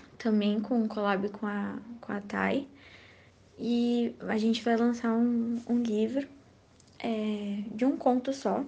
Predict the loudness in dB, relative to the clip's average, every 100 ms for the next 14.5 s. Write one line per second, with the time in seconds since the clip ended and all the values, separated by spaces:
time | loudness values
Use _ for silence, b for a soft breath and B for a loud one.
0 | -8 -8 -2 -2 -2 -4 -2 0 0 0
1 | 0 0 0 0 -2 0 0 0 -4 -6
2 | -12 -6 0 4 4 4 4 2 0 -2
3 | 0 0 -2 -4 -4 -2 -2 -2 -6 B
4 | B B B B B B -20 -20 -2 2
5 | 2 2 2 0 2 0 4 4 6 4
6 | 4 6 8 8 4 -4 -4 -2 -4 -4
7 | -2 -2 0 2 2 2 2 2 B B
8 | B -14 -14 -18 -20 -16 -6 -4 -2 -2
9 | -2 -2 0 0 2 2 0 -4 -4 0
10 | 0 0 -2 2 4 4 2 -4 -6 -14
11 | -20 -20 -10 -6 -6 -8 -6 -6 -4 -4
12 | -4 -6 -8 -6 -8 -10 -20 -20 -2 -2
13 | B B 0 4 8 8 6 4 4 4
14 | 4 4 0 -6